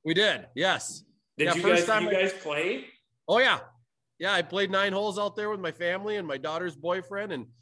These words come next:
Speaker 1: uh, my other daughter's boyfriend, and we had a blast. I mean, I, I have pictures of it. It's just, of course, different than what you remember, but
Speaker 2: Yeah,
Speaker 1: I was like,
Speaker 2: yeah.
Speaker 1: "Ah, this is how I grew," you know, black sand. Uh,
Speaker 2: Oh, yeah.
Speaker 1: you know, nice, tight little golf course, but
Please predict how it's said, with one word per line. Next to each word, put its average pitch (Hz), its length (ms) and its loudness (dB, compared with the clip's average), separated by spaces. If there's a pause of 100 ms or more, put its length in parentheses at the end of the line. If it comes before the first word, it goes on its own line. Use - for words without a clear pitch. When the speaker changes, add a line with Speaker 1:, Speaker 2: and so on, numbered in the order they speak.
(280)
Speaker 1:
uh, 127 240 -4
my 131 200 0
other 165 180 2
daughter's 190 360 0
boyfriend, 196 580 -4
and 147 80 -4
we 175 120 -2
had 185 180 0
a - 20 -4
blast. 139 500 -4
I 147 80 -4
mean, 156 220 -4 (640)
I, 143 240 0
I - 40 4
have 175 160 -2
pictures 170 560 -2
of 139 180 -6
it. 135 100 -12 (240)
It's - 140 -16
just, 170 220 -4 (260)
of 143 160 -12
course, 180 280 -4
different 165 360 -2
than 147 120 -4
what 147 220 -4
you 139 80 -6
remember, 131 480 -4
but 113 300 -4 (160)
Speaker 2:
Yeah, 117 280 0
Speaker 1:
I 139 40 -2
was 131 100 -6
like, 143 120 -6
Speaker 2:
yeah. 120 200 2
Speaker 1:
"Ah, 180 160 -2
this 190 220 -6
is 175 120 -12
how 175 160 -4
I 175 100 0
grew," 175 160 -6
you 143 100 -4
know, 135 100 -4
black 131 360 -4
sand. 143 500 -4 (560)
Uh, 120 100 -8
Speaker 2:
Oh, 127 160 2
yeah. 110 300 0
Speaker 1:
you 143 80 -8
know, 135 180 -4
nice, 143 380 -4
tight 156 300 -4
little 151 180 -4
golf 139 380 -4
course, 151 400 -6
but 120 300 -8